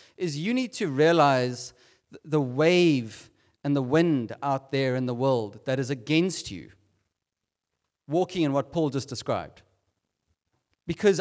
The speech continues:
I want, I want all of us to walk in the power of Christ. Amen? But he says there's a journey you've got to go to get there.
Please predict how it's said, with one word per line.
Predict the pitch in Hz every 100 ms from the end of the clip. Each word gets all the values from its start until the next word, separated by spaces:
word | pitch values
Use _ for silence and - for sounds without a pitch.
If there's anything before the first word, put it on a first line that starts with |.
| -
I | 214
want, | 196 196 214 -
I | 175 208
want | 226 226
all | 214 214
of | 160
us | 127 -
to | -
walk | 131 160 180 -
in | 156 131 156 240 - _ _ _ _ _ _ -
the |
power | 135 165 156 143
of | 131
Christ. | - 123 90 - - - _ _
Amen? | 135 139 156 220 - _ _ _ _ _ _ _ _ _ _ _ _
But | - 180
he | 185
says | - 185 170
there's | 175 151
a |
journey | 139 151 170 180
you've | 139 120
got | 131
to |
go | 123 123
to | 113
get | 127 127 -
there. | 87 87